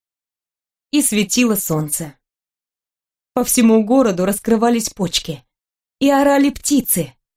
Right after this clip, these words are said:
Скоро май. У ворот авиационного университета толпились студенты. В основном парни. У них своя головная боль.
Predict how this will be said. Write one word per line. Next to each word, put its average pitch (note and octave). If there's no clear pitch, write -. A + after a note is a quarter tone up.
Скоро D4+
май. D#4
У G#3+
ворот A#3
авиационного G#3+
университета G#3+
толпились B3
студенты. G#3+
В G#3+
основном C#4+
парни. E3
У C4+
них C4+
своя A#3+
головная E3+
боль. D3+